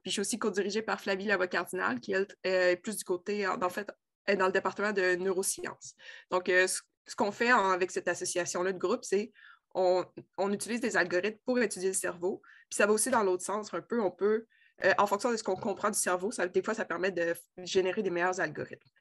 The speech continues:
Donc, c'est comme une collaboration qui se fait. C'est un sujet comme vraiment intéressant de, de combiner l'intelligence artificielle avec l'intelligence humaine. Euh, mon projet de, de maîtrise et de doctorat, plus spécifiquement, en fait, euh,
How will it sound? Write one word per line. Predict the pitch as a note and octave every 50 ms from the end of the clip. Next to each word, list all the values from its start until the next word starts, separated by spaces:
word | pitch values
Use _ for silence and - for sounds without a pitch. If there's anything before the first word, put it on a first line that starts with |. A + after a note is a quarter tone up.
| _
Donc, | F3+ F3+ F3+
c'est | - F#3+ F#3 -
comme | G3+ G#3 G3+
une | F#3 F3+
collaboration | F3 E3+ F3+ F3+ F3 F3 E3+ E3+ - G3+ G#3
qui | - -
se | - -
fait. | - F3+ G3
C'est | G3 - E3+ E3+
un | E3+ E3 E3+ -
sujet | - - - - F#3+ F3+ F3+
comme | F3+ E3+ E3
vraiment | E3+ F3 F3 F3+ F3+
intéressant | F#3+ F#3 F#3+ F3 E3 E3 - - F3+ F3+
de, | E3+ - - D#3+ D3+ -
de | - E3+ D#3+ D#3+ D3+ C#3
combiner | - G3 F#3+ F3+ - F3 F3 F#3
l'intelligence | F#3+ F#3+ F#3+ - G3 F3 F3 F3 -
artificielle | D#3+ D#3+ - - - - F3+ F#3
avec | F3+ D#3 D#3 -
l'intelligence | E3 D3+ - E3 D3 D#3+ D#3+ - -
humaine. | D3+ C#3+ C#3+ - - - - - - _ _ _ _ _ _ _ _ _ _ _ _ _ _ _ _ - - _ - - - - - - - - - - - - _ _ _ _ _ _ _ _ _ _ _ _ _ _ _ -
Euh, | - G#3
mon | G#3 -
projet | G#3+ - - G#3 G3+ A3+ A#3
de, | G#3+ G#3 F#3+ F#3+ F#3+ F#3+
de | F3+ G3+
maîtrise | G3+ G#3 F#3+ - C4 B3+
et | B3+
de | A#3 G3+
doctorat, | G3+ F#3+ G3 - - G3 F#3+ F#3 A3+ B3+
plus | - - A#3
spécifiquement, | - - - G#3+ - - - G3+ - - A3 B3
en | A#3+
fait, | A#3 A#3+ A3+ A#3
euh, | G3 F#3+